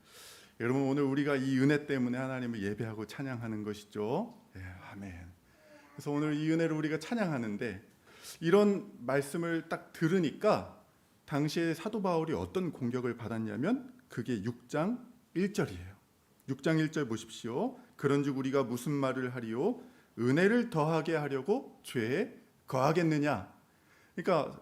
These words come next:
유대인들이 뭐라 공격했냐면 "율법 지켜가지고 구원받는 게 아니야? 이쁜,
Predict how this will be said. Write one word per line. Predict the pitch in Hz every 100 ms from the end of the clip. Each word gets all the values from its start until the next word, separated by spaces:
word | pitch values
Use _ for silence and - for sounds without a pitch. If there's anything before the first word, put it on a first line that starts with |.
| -
유대인들이 | 147 196 202 202 190
뭐라 | 120 156
공격했냐면 | 156 147 156 127 120 113 202 123 - - _ _ _ _ _ _ _ _ _
"율법 | 127 175 247 240
지켜가지고 | 202 - 190 180 185 185 175 165
구원받는 | 156 165 165 160 180
게 |
아니야? | 165 107 131 277 - - _ _ _ _ -
이쁜, | 190 240 220 208 -